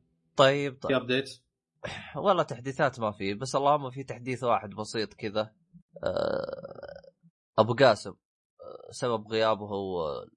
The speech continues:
Speaker 1: لظروف صحية خار-، خارجة عن إرادته، فأدعو له بالشفاء العاجل، الله يقومه بالسلامة. <clears throat> حلو. طيب، هذا تقريبًا التحديث السيء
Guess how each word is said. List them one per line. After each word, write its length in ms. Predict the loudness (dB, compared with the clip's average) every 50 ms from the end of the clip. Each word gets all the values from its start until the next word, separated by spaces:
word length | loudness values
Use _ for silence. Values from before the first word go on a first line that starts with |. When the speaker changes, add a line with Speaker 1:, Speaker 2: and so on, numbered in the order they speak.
| _ -12
Speaker 1:
لظروف 420 | -10 -6 -2 0 2 2 2 0
صحية 520 | -2 -8 -8 -8 -8 -6 -4 -2 -2 -2
خار-، 600 | -2 0 0 0 0 0 -2 -2 -6 -10 -12 -10
خارجة 360 | -2 2 2 2 2 0 -4 -4
عن 140 | -4 -2
إرادته، 500 | 0 2 2 2 2 0 _ -6 -6 -6 -6 _ _ _ _ _ _ _ _ 6
فأدعو 440 | 8 10 10 8 6 2 -2 0
له 100 | 0 -2
بالشفاء 460 | -4 -8 -12 -14 -12 -6 -2 -2 -2 -2
العاجل، 460 | -2 -4 -4 -4 -4 -6 -10 -14 -16 _ _ _ _ _ _ -4
الله 160 | -2 -2 -2 -2
يقومه 300 | -2 -4 -6 -6 -6 -12
بالسلامة. 540 | -16 -16 -12 -10 -8 -8 -8 -8 -10 -14 -18 _ _ _ _ _ _ _ _ -8
<clears throat> 440 | -8 -8 -8 -8 -10 -10 -12 _ _ _ _ _ _ _ _ -8
حلو. 260 | -4 -4 -4 -4 -8 _ _ _ _ _
طيب، 240 | 2 2 2 2 -2 _ _ _ _ _ _ _ _ 0
هذا 140 | 2 4 4
تقريبًا 440 | 2 0 -2 0 2 2 2 2 0
التحديث 560 | -2 -4 -6 -10 -8 -2 0 0 0 0 -4
السيء 580 | -6 -6 -4 0 0 0 2 0 -2 -2 -4